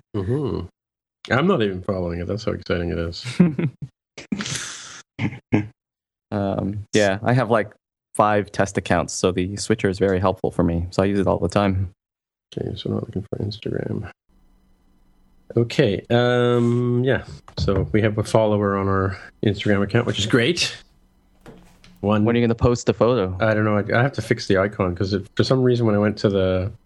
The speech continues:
Speaker 1: went to set up the profile, I was doing the profile on my Mac and it wouldn't let me choose, uh, I don't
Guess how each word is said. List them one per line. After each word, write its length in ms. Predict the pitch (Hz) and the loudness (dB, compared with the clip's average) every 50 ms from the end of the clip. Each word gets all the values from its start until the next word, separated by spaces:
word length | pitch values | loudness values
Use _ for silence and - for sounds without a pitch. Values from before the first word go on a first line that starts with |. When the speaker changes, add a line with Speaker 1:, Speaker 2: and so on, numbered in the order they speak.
| _ _ _ _ | _ _ _ _
Speaker 1:
went 140 | 107 104 - | 0 0 2
to 40 | |
set 140 | - - 110 | 0 2 2
up 80 | 107 - | 2 0
the 60 | - | 2
profile, 240 | - 120 107 113 107 | 2 2 4 4 2
I 20 | |
was 80 | 107 107 | 2 4
doing 140 | 175 160 131 | 2 2 4
the 40 | |
profile 280 | 120 135 123 120 117 104 | 2 0 2 2 2 2
on 80 | 101 95 | 2 0
my 80 | 95 92 | 0 0
Mac 340 | 95 101 104 101 95 101 | 2 2 2 0 0 0
and 280 | - 95 92 87 87 90 - _ _ _ _ _ _ _ _ _ _ - | 0 0 0 -2 -4 -6 -10 _ _ _ _ _ _ _ _ _ _ 0
it 40 | 107 | 2
wouldn't 180 | 107 104 101 | 2 2 2
let 100 | 104 - | 0 0
me 100 | - 101 98 | 0 -4 -4
choose, 520 | - - 113 104 101 95 92 - - - - | 0 2 2 2 2 0 -4 -8 -10 -8 -6
uh, 420 | - 104 95 95 90 90 90 - - | -4 -2 0 0 0 0 0 -2 -2
I 60 | 85 - - 95 | -4 -2 -2 0
don't 40 | 95 | 2